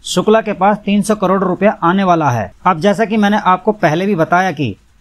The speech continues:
शुक्ला के पास हर चीज का solution है, वो नेता को खरीदता बेचता है।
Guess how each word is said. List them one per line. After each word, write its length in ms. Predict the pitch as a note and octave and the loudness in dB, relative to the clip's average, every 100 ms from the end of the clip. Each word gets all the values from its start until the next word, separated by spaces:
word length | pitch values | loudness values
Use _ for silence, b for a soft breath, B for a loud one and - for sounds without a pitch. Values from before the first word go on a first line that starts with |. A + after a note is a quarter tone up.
| - | -4
शुक्ला 300 | F3+ G#3 A3 | 0 2 0
के 140 | G#3+ | 0
पास 280 | G3 G3 G#3+ | 0 0 0
हर 140 | D#3 E3+ | -2 -2
चीज 240 | - G3 | -2 -2
का 120 | D#3+ A3 | 0 0
solution 460 | F3 F3 G3 G3 | 0 -2 0 2
है, 240 | C#3 G#2+ - _ D#3 | 2 -2 -8 _ 0
वो 100 | G3+ | 2
नेता 300 | G3 G3 G#3 | 2 0 0
को 120 | A3+ | 0
खरीदता 440 | A3 D#3 E3+ A3+ G#3 | 0 0 0 0 0
बेचता 400 | F3 - - F3+ | -2 -4 0 0
है। 220 | A#2+ | 0